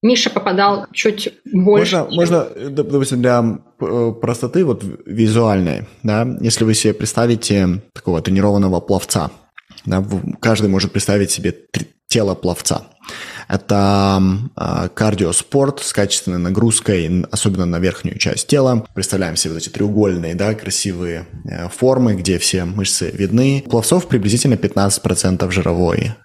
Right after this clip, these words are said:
Speaker 2: ткани.
Speaker 1: Мгм.
Speaker 2: То есть вы видите полностью все кубики,
Speaker 1: Идеально, да.
Speaker 2: да, живота. И, м, что я часто говорю мужчинам, это то, что, э, как минимум они должны раз в жизни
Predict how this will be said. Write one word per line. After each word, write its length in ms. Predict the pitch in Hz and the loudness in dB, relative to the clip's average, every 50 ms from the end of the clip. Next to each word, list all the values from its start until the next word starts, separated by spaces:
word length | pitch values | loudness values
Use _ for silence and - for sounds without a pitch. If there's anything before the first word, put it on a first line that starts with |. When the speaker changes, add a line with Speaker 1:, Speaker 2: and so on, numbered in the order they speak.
| _ _ - | _ _ -10
Speaker 2:
ткани. 360 | - - 101 85 71 58 - - - | -4 -2 -2 -2 -2 -6 -8 -6 -2
Speaker 1:
Мгм. 520 | 202 196 185 180 185 190 202 - - - | -2 0 0 2 2 2 2 0 -2 -4
Speaker 2:
То 80 | - 85 | -2 -2
есть 160 | 90 - - | 0 0 0
вы 140 | 104 104 98 | 2 2 2
видите 600 | 95 107 104 98 92 87 - - 92 92 87 95 - _ _ | 4 2 2 0 -2 -4 -4 -4 -2 -4 -4 -6 -10 _ _
полностью 760 | - 113 113 104 95 98 - - - 98 95 90 - - - - | -2 0 0 0 -2 -4 -6 -6 -4 -4 -4 -4 -6 -8 -8 -4
все 520 | - - - - 107 104 95 90 90 92 - _ _ _ _ | -2 -2 0 0 0 0 -2 -2 -4 -10 -14 _ _ _ _
кубики, 260 | _ - 202 - 101 185 | _ -2 0 0 0 0
Speaker 1:
Идеально, 420 | 165 156 151 151 156 156 165 - - _ _ _ _ _ _ | 0 0 0 -2 -4 -4 -8 -12 -18 _ _ _ _ _ _
да. 220 | - 170 - 117 131 | -2 0 0 0 0
Speaker 2:
да, 280 | 151 - - - - | -2 -6 -10 -14 -8
живота. 640 | 110 113 101 101 101 - 156 170 180 180 156 - - - | -8 -6 -6 -4 -2 0 0 2 0 -2 -2 -6 -10 -6
И, 320 | 120 117 113 117 117 117 117 | -2 0 2 4 4 4 4
м, 480 | 117 117 113 113 110 107 110 - - _ _ _ _ _ _ - - - | 4 4 4 4 2 0 -2 -10 -20 _ _ _ _ _ _ -20 -10 -6
что 160 | - - 113 | -2 -2 0
я 40 | 98 | 2
часто 280 | - 127 123 - 120 | 2 0 0 -2 -2
говорю 240 | 117 120 120 139 156 | -2 2 2 2 2
мужчинам, 520 | 151 127 - - 120 113 107 101 98 98 - - - - _ | 2 2 2 2 2 2 2 2 0 -2 -4 -10 -20 -14 _
это 120 | - 98 | -6 -4
то, 140 | 95 - 113 | -2 -2 -2
что, 360 | 113 - - 110 104 104 104 - - - - - - _ _ _ - _ _ | -2 -2 -2 -2 -2 -2 -4 -10 -20 -20 -20 -20 -20 _ _ _ -20 _ _
э, 280 | - - 120 113 101 98 - | -10 -10 -8 -8 -8 -10 -4
как 260 | - 123 117 - - 147 | -4 -4 -4 -2 0 2
минимум 640 | 156 180 196 190 151 117 104 92 85 90 101 - _ _ | 4 4 4 4 4 2 2 0 -2 -6 -10 -12 _ _
они 160 | - 104 107 107 | -4 -2 0 2
должны 280 | 104 110 104 113 117 107 | 2 0 0 2 2 2
раз 180 | 110 110 101 | 2 0 0
в 60 | 98 | 0
жизни 520 | 98 104 107 98 90 107 110 113 123 139 | 0 0 0 0 2 2 2 2 0 -2